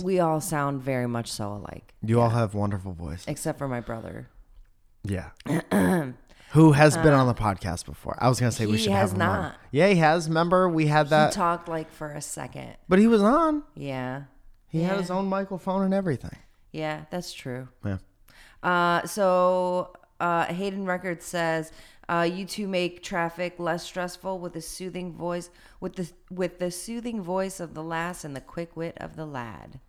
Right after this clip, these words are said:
Speaker 2: Oh, well,
Speaker 1: It
Speaker 2: thank
Speaker 1: was
Speaker 2: you so
Speaker 1: very
Speaker 2: much.
Speaker 1: nice. So thank you very much.
Speaker 2: We enjoy doing that very much. Uh, it would, it might be fun to have Steve on the Welcome to Our Podcast
Speaker 1: Oh, yeah.
Speaker 2: at some point.
Speaker 1: Yeah. Only if Steve has me on Dynamic Banter. Mm.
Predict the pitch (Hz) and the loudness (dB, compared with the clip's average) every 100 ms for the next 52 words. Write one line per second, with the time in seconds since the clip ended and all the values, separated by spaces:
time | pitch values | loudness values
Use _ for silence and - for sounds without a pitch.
0 | - - 127 110 85 - - - 110 - | -18 -8 -2 0 -2 -6 -6 -2 0 0
1 | 117 127 113 113 170 165 165 147 135 139 | -2 -2 -4 -2 0 0 -2 -4 -6 -10
2 | - 151 170 165 185 190 170 165 160 143 | -12 -10 -6 -8 -8 -8 -6 -4 -4 -6
3 | 135 151 - - - - 113 117 107 104 | -8 -10 -18 -20 -20 -4 2 4 4 2
4 | 104 104 101 107 90 90 95 90 92 120 | 2 2 2 2 0 0 0 2 0 -4
5 | - - - 101 92 87 85 - 107 107 | -10 -16 -10 -2 -2 -2 -4 -2 -2 -2
6 | 95 - 107 98 98 98 - 92 92 92 | -4 -2 0 0 0 -2 0 2 2 2
7 | 85 - 98 104 92 87 87 85 82 - | -4 -4 -2 0 0 -2 0 -2 -4 -10
8 | _ - 101 90 87 87 80 78 82 76 | _ -14 -8 -6 -4 -4 -4 -6 -6 -8
9 | - 50 87 165 160 156 165 160 160 156 | -12 -14 -6 -2 0 0 -2 -2 -4 -6
10 | - 50 - - 196 214 - - _ _ | -10 -14 -14 -10 -10 -10 -14 -20 _ _
11 | _ _ _ _ - 160 160 151 - 156 | _ _ _ _ -10 -6 -4 -6 -8 -10
12 | 143 147 135 147 143 139 143 139 139 143 | -8 -8 -8 -10 -10 -10 -10 -10 -12 -14
13 | - 165 - 156 _ _ _ - | -14 -16 -16 -20 _ _ _ -18